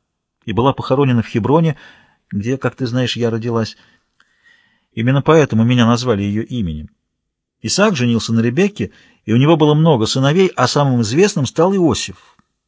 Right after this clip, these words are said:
которого его братья продали в рабство в Египет. От него, после многих прямых потомков с разными именами, которые мне нет необходимости перечислять тебе сейчас, родился мой отец Иосафат. Он всю свою жизнь жил в Хеброне,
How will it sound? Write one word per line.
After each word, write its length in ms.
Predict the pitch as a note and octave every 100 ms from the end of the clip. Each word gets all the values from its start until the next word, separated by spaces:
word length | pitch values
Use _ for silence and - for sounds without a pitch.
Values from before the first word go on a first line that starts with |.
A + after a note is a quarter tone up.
| _
которого 320 | A2+ A#2+ A#2
его 260 | A#2 B2+ A2+
братья 340 | C#3+ D#3+ A#2+
продали 320 | A#2+ A#2+ A#2
в 80 | A#2+
рабство 320 | B2+ G#2+ -
в 60 | G2
Египет. 500 | A#2 C3+ A2+ F#2+ - - - - _ _
От 240 | - B2
него, 360 | D3+ D3+ E3 F3+
после 320 | C3+ A#2+ C3
многих 340 | C#3 C#3+ A2+
прямых 300 | - C3 C3
потомков 680 | - A#2+ D#3 A#2+ G2+ - _ -
с 100 | C3
разными 400 | C3 G2+ G#2+ A2+
именами, 440 | C3 E3+ F#3+ B2 _ _
которые 320 | - - A#2+
мне 140 | A#2 A#2+
нет 180 | A#2 -
необходимости 560 | A2+ - A#2 A2+ G#2+
перечислять 560 | G#2+ G#2+ A2 A2 E3 F3+
тебе 160 | C3
сейчас, 380 | A2 G#2 A2 F#2+ - _ _ _ _ _ _
родился 440 | G#2 B2 F3 G#3 E3
мой 160 | E3+
отец 520 | E3+ - B2+ - - -
Иосафат. 640 | B2 B2+ B2 - A#2 A2 _ _ _ _ _ _ _ -
Он 220 | C#3+ D#3
всю 280 | - - G3
свою 300 | - D#3 D#3
жизнь 360 | B2 C3+ G2+ A2
жил 220 | A2 A2
в 60 |
Хеброне, 560 | - B2 A#2 F3 F3 A#2